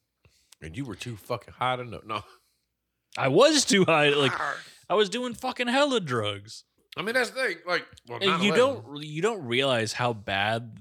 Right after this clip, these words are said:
Speaker 2: that kind of, especially, like, when you're younger, you don't realize how bad it was until you have hindsight and you start looking back and you're like, "Holy shit."
Speaker 1: Yeah. But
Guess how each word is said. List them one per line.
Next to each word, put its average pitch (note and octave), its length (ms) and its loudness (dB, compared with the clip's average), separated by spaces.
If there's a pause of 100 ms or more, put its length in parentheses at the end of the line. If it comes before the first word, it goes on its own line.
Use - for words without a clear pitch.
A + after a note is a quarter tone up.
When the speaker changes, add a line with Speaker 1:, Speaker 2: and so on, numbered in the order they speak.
(120)
Speaker 2:
that A2 180 -4
kind A#2 160 -6
of, - 20 -6
especially, E3+ 400 0
like, B2 160 2
when A2 140 -6
you're G2+ 100 -4
younger, F#2+ 360 -6
you G#2 140 -4
don't B2+ 180 -2
realize A#2 260 -4
how G2 140 -4
bad F#2 340 -2
it A2 60 -4
was A#2+ 240 -4
until G#2+ 460 -6 (520)
you A#2 100 0
have A2+ 120 0
hindsight A#2+ 640 0
and A#2+ 80 -10
you A2 60 -6
start B2 220 -2
looking A#2 260 -6
back B2+ 240 0
and G#2+ 80 -6
you're F#2 60 -6
like, F2+ 100 -12
"Holy C3+ 260 0
shit." - 500 -4 (120)
Speaker 1:
Yeah. C#3 300 2 (760)
But G3+ 260 0